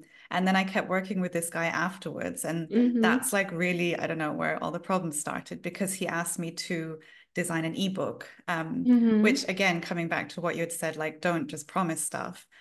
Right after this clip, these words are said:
Speaker 2: <laughs>
Speaker 1: Um, I mean, I, like, knew how to use InDesign, but I'd never made an ebook before.
Speaker 2: Mm-hmm.
Speaker 1: And because I, I think it was also really low, it was maybe, like, a hundred euros, but this
Speaker 2: Mm-hmm.
Speaker 1: took me maybe, like, I don't know, a hundred hours. So,
Speaker 2: Oh my
Speaker 1: you know, I,
Speaker 2: God.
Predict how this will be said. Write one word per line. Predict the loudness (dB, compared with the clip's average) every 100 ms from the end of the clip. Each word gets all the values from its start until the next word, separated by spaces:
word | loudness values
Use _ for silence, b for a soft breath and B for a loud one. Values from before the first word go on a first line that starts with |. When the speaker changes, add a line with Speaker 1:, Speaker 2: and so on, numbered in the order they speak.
| B
Speaker 2:
<laughs> | -2 2
Speaker 1:
Um, | 4 4 2 -2 0
I | 2
mean, | 2 2
I, | 2 4 2 2
like, | 2 0
knew | -2 0
how | -2
to | -4 -6
use | -4 -4 0
InDesign, | 0 0 -2 -2 -2 -2
but | -2
I'd | -2 0
never | -2 -2
made | -4 -4
an | -6
ebook | -6 -8 -10
before. | -12 -10 -8 -8 -8 B 2
Speaker 2:
Mm-hmm. | 2 6 6 6 4
Speaker 1:
And | -2 -4
because | -2 0 2
I, | 4 2 2 0 -4
I |
think | -2 -2 -4 -6 _ _ _ -4
it | 0
was | 0 0
also | 0 0 2
really | 2 0 0
low, | 0 0
it | -2 -4
was | -4 -4
maybe, | -6 -6
like, | -8
a | -4
hundred | 0 0 0
euros, | -2 0 0 0 -4 -8 B B 6
but | 8 8
this | 6
Speaker 2:
Mm-hmm. | 4
Speaker 1:
took | 2 0
me | 0 2
maybe, | 2 0 0
like, | 0 -2 -4
I |
don't | -4
know, | -2
a | -4
hundred | -2 -2 -2 -2
hours. | -2 0 -2 -4 -4
So, | -2 -2 -4 b b 2
Speaker 2:
Oh | 4
my | 6 6
Speaker 1:
you | 4
know, | 4
I, | 4 4 2
Speaker 2:
God. | -4